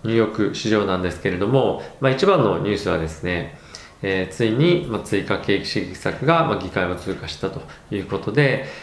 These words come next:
えー、来週ですね、えー、す-、早速チェックが届くんじゃないかというふうに、えー、言われています。えー、かなり早い対応だなという印象を受けていますが、まあ、こういったこともですね、あまりもう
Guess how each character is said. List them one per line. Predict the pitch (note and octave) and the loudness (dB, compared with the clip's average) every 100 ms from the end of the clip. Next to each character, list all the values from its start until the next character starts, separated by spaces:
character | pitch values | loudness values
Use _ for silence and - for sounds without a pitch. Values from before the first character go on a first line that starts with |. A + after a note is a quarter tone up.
| - | -2
え | A#2+ A2+ | 2 4
ー、 | A#2 | 4
来 | B2 | 0
週 | C3+ C3 B2+ - | 2 2 0 -2
で | B2+ | -4
す | A#2 - | -4 -4
ね、 | F#2 - - | -4 -6 -4
え | G2+ F#2+ F#2+ | 0 2 0
ー、 | |
す-、 | - G#2+ | -2 -4
早 | - G2+ | -2 -2
速 | - A2 G3 E3+ | -4 0 4 4
チ | - | 4
ェ | A#2+ | 0
ッ | - | 2
ク | G2+ | 0
が | |
届 | F2+ G#2 G#2 | 2 0 0
く | G2 | -2
ん | |
じ | F2 | -2
ゃ | |
な | E2+ | -2
い | E2 | -2
か | F#2 | -2
と | F2+ F2+ D#2+ | -2 -2 0
い | A2+ | 2
う | |
ふ | |
う | |
に、 | D3 G#2+ - | 4 4 0
え | F#2 | -4
ー、 | F2 | -4
言 | E2+ | -2
わ | F2 | -2
れ | F2 | -2
て | - E2+ | -4 -4
い | F2 | -2
ま | F2 | -2
す。 | - - - - - - - - | -4 -8 -10 -16 -14 -14 -10 -2
え | A#2 | 0
ー、 | |
か | C#3+ | 4
な | E3 | 4
り | A#2+ | 4
早 | G#2+ G#2+ | 4 2
い | G#2 | 2
対 | G2+ G2+ | 0 2
応 | G2+ | 2
だ | G2 G#2 | 2 2
な | G2+ | 0
と | F#2+ | 0
い | F2 G2 G2 | 0 0 0
う | |
印 | G#2 G2 - | -2 -2 -2
象 | G2+ | 2
を | C3+ D3+ | 4 4
受 | - G#2 | 2 -2
け | |
て | - F2 | -2 -2
い | |
ま | G2 G#2 | 0 -2
す | - | 0
が、 | D3 C3+ | 2 2
ま | G#2+ | 0
あ、 | |
こ | A2 C#3+ | 2 2
う | |
い | D3 | 4
っ | |
た | D3 C#3+ | 4 2
こ | C#3+ | 2
と | D3 | 2
も | B2 | 2
で | F2 | 2
す | - | 0
ね、 | |
あ | A2 | 0
ま | A#2+ | 2
り | B2+ | 4
も | C3+ G2+ - | 4 4 0
う | - - | -8 -16